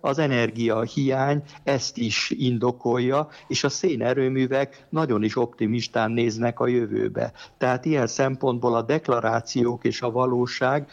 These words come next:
hát, meglehetősen furcsa viszonyban vannak, akár magának Németországnak a gazdaságán belül is, de az egész Európai Unióban, ahol tudjuk, hogy például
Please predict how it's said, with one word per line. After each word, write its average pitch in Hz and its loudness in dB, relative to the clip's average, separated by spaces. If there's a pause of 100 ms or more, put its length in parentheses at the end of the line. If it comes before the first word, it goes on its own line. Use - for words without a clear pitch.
(140)
hát, 131 -2
meglehetősen 117 0
furcsa 117 0
viszonyban 113 -2
vannak, 117 -2
akár 127 0
magának 120 -2
Németországnak 123 0
a 127 0 (260)
gazdaságán 127 0
belül 135 0
is, 147 0
de 135 0
az 139 0
egész 117 0
Európai 110 0
Unióban, 110 0 (200)
ahol 131 0
tudjuk, 123 -2
hogy 120 -2
például 120 0